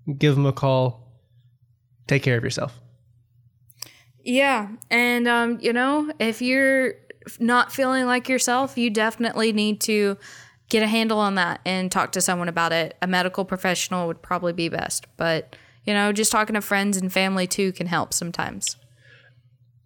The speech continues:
Speaker 1: So talking about, um, stress, and you said, oh, what'd you say just a minute ago?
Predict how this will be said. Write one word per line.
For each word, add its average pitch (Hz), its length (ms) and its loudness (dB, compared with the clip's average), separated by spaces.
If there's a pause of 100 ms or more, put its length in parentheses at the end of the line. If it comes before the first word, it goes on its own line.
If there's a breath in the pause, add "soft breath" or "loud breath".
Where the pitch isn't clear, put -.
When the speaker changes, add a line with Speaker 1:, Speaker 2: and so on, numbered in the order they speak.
(380)
Speaker 1:
So 196 220 0
talking 208 460 -2
about, 147 640 0
um, 123 580 2 (1000)
stress, 143 500 2
and 151 180 2
you 147 60 4
said, 139 500 2 (1200)
oh, 156 140 2
what'd 156 220 2
you 151 60 -2
say 147 200 -2
just 147 200 -8
a - 20 -2
minute 151 200 -2
ago? 151 420 0